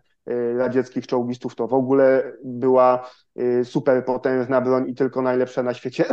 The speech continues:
<laughs> T trzydzieści cztery mogły się z nimi równać.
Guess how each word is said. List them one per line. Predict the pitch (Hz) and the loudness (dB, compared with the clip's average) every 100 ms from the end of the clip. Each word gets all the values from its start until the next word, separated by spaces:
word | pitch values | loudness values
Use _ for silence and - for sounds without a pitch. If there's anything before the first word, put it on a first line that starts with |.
| - 330 | -2 0
<laughs> | 320 - 202 | -2 2 0
T | - | 2
trzydzieści | 127 135 131 127 123 | -2 -2 -6 -6 -10
cztery | - 123 127 127 - _ | -4 0 0 -2 -8 _
mogły | 139 127 127 | -6 -4 -2
się | 131 | -2
z | 120 | -2
nimi | 127 127 | -2 0
równać. | 123 117 127 123 | 0 0 -2 -4